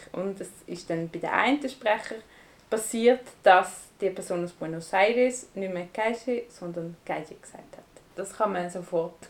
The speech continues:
hören, jetzt der Unterschied zwischen Calle und Calle.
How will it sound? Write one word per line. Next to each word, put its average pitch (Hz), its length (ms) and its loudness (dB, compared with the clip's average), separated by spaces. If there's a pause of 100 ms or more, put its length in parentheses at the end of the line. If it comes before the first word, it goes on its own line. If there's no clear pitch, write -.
hören, 170 560 0 (120)
jetzt 165 280 -6
der - 80 -6
Unterschied 165 540 -6
zwischen 160 340 -14 (420)
Calle 165 480 -10
und 170 160 -16
Calle. 156 440 -6